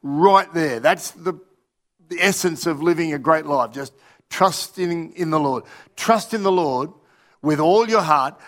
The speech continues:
lean not on your own understanding, and in all your ways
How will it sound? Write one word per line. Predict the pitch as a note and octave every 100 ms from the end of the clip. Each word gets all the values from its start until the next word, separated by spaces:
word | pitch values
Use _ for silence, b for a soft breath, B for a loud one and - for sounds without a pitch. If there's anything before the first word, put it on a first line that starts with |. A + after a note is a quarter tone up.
| B -
lean | D3 G3+ A#3+ A3
not | A3 G#3+ G#3+
on | F3+ E3+
your | F3 E3+
own | E3+
understanding, | E3 D#3 - - B2 B2+ D3+
and | E3+ D#3+
in | D3+ D3
all | F3 A#3+
your | B3 B3 A3+
ways | G3 D3 B2 C#3 E3